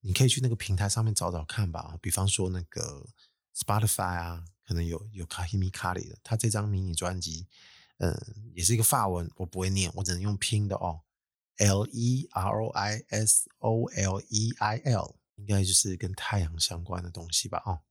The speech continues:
我不知道，就不要乱讲了。但这张专辑的最后一首歌，就是我刚刚说的 Humming ga Kikoeru。那这里面的歌的那个，我记得这个词，那个意思，还有那个节奏，我就觉得，哇，这个跟那个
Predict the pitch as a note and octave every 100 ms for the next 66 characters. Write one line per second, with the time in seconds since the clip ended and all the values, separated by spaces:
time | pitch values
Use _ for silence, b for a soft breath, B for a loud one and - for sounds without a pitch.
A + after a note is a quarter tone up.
0 | _ - F#2 F#2 G#2+ G#2 G2 F#2 F#2 F#2+
1 | F#2 F#2 E2 - - B2 _ _ _ -
2 | C3 D3 C#3+ C#3 C3 A2+ G2 B2+ G#2 A2+
3 | G2 E2 - F#2 F2+ - G2 F2 F2+ E2+
4 | - F2 F2 - B B B - G#2+ G#2+
5 | G#2+ G2+ F2+ E2 - - - F2+ F#2 -
6 | - _ - B B B B - A#2+ C3
7 | F#2 A2 G2+ F#2+ - G#2 G2+ F#2+ F2 F#2
8 | F#2+ F#2 - - F#2 G#2 F2 F#2+ F2+ -
9 | - F2 F2 F#2 F2+ G2 F2 - F#2 F#2
10 | F2 F2+ E2+ - E2+ - F2+ F2+ F2+ F2
11 | - - - - A2+ G#2 G2 G2 F#2+ F#2